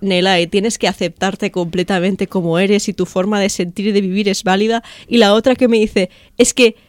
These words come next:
es que el hecho de, de, de, de tener esto, de ser así, me dificulta en muchos aspectos de mi vida y no puedo llevar una vida normal por culpa de esto".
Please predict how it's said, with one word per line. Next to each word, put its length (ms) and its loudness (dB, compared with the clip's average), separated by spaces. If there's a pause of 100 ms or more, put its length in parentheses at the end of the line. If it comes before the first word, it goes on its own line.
(120)
es 180 0
que 100 2
el 60 6
hecho 180 2
de, 220 8
de, 180 4
de, 160 2
de 160 0
tener 260 0
esto, 380 2
de 80 2
ser 220 2
así, 340 0
me 160 0
dificulta 540 0
en 80 2
muchos 280 -2
aspectos 460 0
de 100 4
mi 80 0
vida 180 0
y 40 2
no 100 0
puedo 300 2
llevar 240 2
una 220 0
vida 300 0
normal 480 0
por 160 0
culpa 300 -2
de 160 0
esto". 340 -6